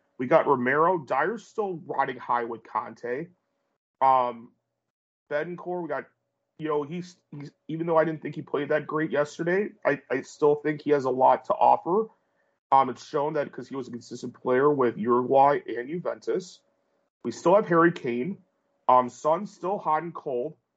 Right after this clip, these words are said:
Kulusevski, I think we all know that he was a project, so let's see how he can develop and if Conte can. So we still have some pr-,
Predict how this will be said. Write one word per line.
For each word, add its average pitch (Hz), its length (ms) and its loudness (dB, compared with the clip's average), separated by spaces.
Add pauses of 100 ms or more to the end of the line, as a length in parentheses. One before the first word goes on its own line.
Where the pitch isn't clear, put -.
(300)
Kulusevski, 156 560 -8 (640)
I 139 60 -6
think 165 180 -8
we 180 120 -6
all 160 300 4
know 139 480 -4 (180)
that 131 260 -6
he 147 80 -12
was 139 160 -10
a 120 60 -12
project, 123 460 -2
so 139 120 -8
let's 131 220 -4
see 147 120 -8
how 139 160 2
he 143 60 -4
can 175 140 -6
develop 160 480 -2 (480)
and 123 80 -4
if 120 80 -8
Conte 123 400 0
can. 127 440 -8 (760)
So 170 160 0
we 156 120 0
still 254 280 0
have 220 200 0
some 143 200 -10
pr-, - 100 -12